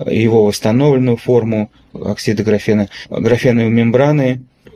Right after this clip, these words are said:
э, различные проводящие чернила и краски на основе графеновых материалов.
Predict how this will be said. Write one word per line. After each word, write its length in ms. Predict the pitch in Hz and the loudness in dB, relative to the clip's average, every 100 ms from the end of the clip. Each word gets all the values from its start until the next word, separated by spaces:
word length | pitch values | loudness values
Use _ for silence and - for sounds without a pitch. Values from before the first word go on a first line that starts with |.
| - | -4
э, 240 | - 98 113 | 0 0 2
различные 640 | 120 113 123 117 123 110 | 2 0 -2 -2 -4 -2
проводящие 840 | - 113 110 113 104 - 104 101 - - - | 0 0 2 0 0 -2 -2 -2 -6 -20 -16
чернила 760 | - 117 123 147 131 127 123 101 - | -6 -2 2 2 4 2 0 -4 -10
и 480 | 110 117 117 110 - _ | -6 -2 -2 -4 -6 _
краски 420 | - 107 101 - - - | -2 0 0 -4 -18 -6
на 140 | 107 | -2
основе 300 | 104 104 107 | -2 -2 -2
графеновых 540 | 101 107 101 117 107 - | 0 -2 -2 -2 -4 -4
материалов. 560 | 104 110 107 98 98 | -2 2 2 2 -2